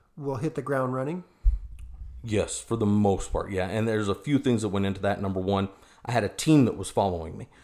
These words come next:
Speaker 2: So I actually had guys that were working for me, uh, and that had followed me from shop to shop as I had gone around and turned around shops. So I had a certain number of guys working for me. And so I really felt the responsibility to their families, right? I've got guys that are sitting here with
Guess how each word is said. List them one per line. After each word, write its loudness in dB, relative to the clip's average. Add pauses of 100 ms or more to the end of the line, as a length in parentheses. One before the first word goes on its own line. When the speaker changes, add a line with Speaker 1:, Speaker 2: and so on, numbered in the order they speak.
(160)
Speaker 2:
So 2
I 6
actually 0
had 0
guys 0
that -6
were -8
working 0
for 0
me, -2 (280)
uh, -6 (180)
and -2
that -6
had -4
followed 0
me -4
from -6
shop -4
to -6
shop -6
as -6
I -2
had -8
gone -6
around -6
and -8
turned -4
around -2
shops. -6 (340)
So 2
I 4
had 4
a -2
certain 4
number 4
of 0
guys -2
working 0
for 0
me. 0 (320)
And -4
so 6
I 6
really 8
felt 4
the -4
responsibility -2
to -6
their 4
families, -8
right? 0
I've -2
got -2
guys -2
that -10
are -6
sitting -6
here -2
with -6